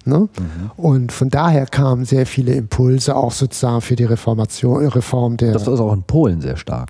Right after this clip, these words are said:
Speaker 2: ne?
Speaker 1: Ja.
Speaker 2: Dieses neue Verhältnis zu den U S A.
Speaker 1: Ja, ja, die setzen, natürlich, es gab in Polen, äh, in den U S A eine starke polnische Immigration und in Frankreich. In Frankreich eher kulturell, in, in den U S A eher sozusagen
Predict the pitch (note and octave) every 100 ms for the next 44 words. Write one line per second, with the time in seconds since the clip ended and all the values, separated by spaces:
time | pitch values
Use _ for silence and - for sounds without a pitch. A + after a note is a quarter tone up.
0 | - E2+ C#3+ C#3 B2 E2+ D2+ D2+ - D#2+
1 | D#2+ D#2 D2 D2+ D2+ C2+ - D2+ - C#2+
2 | - D2+ - D2 D#2 - C#3 C3+ A2 G2+
3 | - A#2+ A#2+ A2+ B2 A#2+ B2 - A#2 G#2
4 | F#3 E3+ F#2+ - - - A#2 - A#2+ A2+
5 | G#2+ G#2 A#2 D3 C3 C#3 A#2 A2 A#2 A2+
6 | G#2 A2+ A2 - A2+ A2 A#2+ - A2+ A2+
7 | A2 A2+ A2 G#2 - A#2 A2+ A2 G#2+ C3+
8 | C3+ D3 C3+ B2 - G#2+ A2 A#2 B2 C#3
9 | A#2+ A#2 B2+ C#3 B2+ - B2+ A2 A#2 A2
10 | A#2 A#2 C#3+ D#3 B2 G#2+ G#2 - - -
11 | - - C3+ B2+ C#3+ B2 - B2+ A#2 B2+
12 | C3+ A#2 A2 A2 - - A2 G#2 G2+